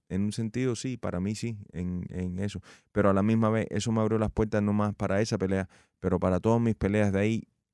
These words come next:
adelante fueron empezando en el mínimo eso, porque yo sabía que podía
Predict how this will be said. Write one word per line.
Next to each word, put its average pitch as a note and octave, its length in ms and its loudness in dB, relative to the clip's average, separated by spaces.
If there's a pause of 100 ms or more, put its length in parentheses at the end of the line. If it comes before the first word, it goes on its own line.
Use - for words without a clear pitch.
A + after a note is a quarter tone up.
(120)
adelante F#2+ 760 0 (160)
fueron G2+ 320 0
empezando G2 680 2
en F2+ 100 2
el F2 60 2
mínimo F#2+ 440 4
eso, G2 180 0
porque E2+ 260 -2
yo F#2 80 2
sabía G2 340 -2
que E2 120 -6
podía E2+ 380 -2